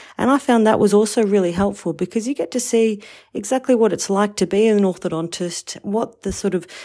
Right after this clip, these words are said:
patients are and the appliances are and the treatments are. And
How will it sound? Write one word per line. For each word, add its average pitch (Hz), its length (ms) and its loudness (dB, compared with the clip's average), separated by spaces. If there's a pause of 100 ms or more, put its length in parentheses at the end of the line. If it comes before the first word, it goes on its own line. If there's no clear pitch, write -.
(180)
patients 202 680 0
are 190 400 4
and 170 120 0
the 165 240 -2
appliances 196 760 0
are 190 240 2
and 180 100 -2
the 156 60 -2
treatments 190 560 -2
are. 185 320 2
And 170 220 -2